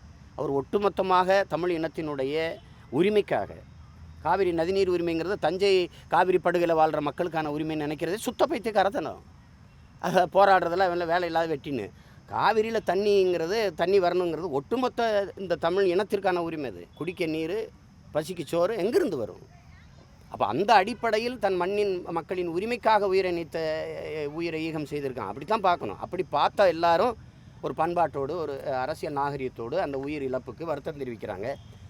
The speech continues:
துயரத்துல பங்கேற்கிறாங்க. அதை நான் பெரிதும் வர-, வரவேற்கிறேன், அவங்களுக்கு நன்றி செலுத்துறேன். ஆனா இது வந்து அரசு வந்து, நீங்க வந்து இந்த போராட்டத்தையே, காவிரி போராட்டத்தையே அரசுக்கு எதிரானது அல்ல.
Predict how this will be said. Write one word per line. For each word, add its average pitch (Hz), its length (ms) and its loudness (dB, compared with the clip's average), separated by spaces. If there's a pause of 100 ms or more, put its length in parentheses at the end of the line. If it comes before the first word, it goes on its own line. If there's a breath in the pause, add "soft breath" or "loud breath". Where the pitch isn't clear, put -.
(200)
துயரத்துல 170 360 0 (100)
பங்கேற்கிறாங்க. 139 540 -2
அதை 160 260 -2
நான் 135 180 -4
பெரிதும் 139 340 -6 (300 loud breath)
வர-, 135 420 2
வரவேற்கிறேன், 135 500 -2
அவங்களுக்கு 185 280 -2
நன்றி 185 300 -2
செலுத்துறேன். 104 380 -8 (420 loud breath)
ஆனா 214 320 2
இது 202 240 0
வந்து 202 180 4
அரசு 180 360 4
வந்து, 190 540 0 (200 loud breath)
நீங்க 185 220 2
வந்து 180 240 0 (440)
இந்த 151 200 -6
போராட்டத்தையே, 165 600 0
காவிரி 160 400 -2
போராட்டத்தையே 135 460 -4
அரசுக்கு 151 500 -2
எதிரானது 156 360 0
அல்ல. 135 340 0